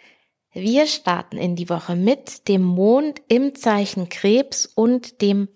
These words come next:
Neumond, der sich anbahnt.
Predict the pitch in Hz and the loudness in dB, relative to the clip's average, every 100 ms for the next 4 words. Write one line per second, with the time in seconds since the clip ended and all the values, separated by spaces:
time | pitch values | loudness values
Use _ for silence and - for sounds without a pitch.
0 | - 190 190 190 233 233 220 226 226 - | -6 -2 0 2 2 2 2 2 0 -4
1 | 180 180 185 208 - - 208 240 226 175 | -2 -2 -2 -6 -8 -6 -2 0 0 -2
2 | - - | -6 -16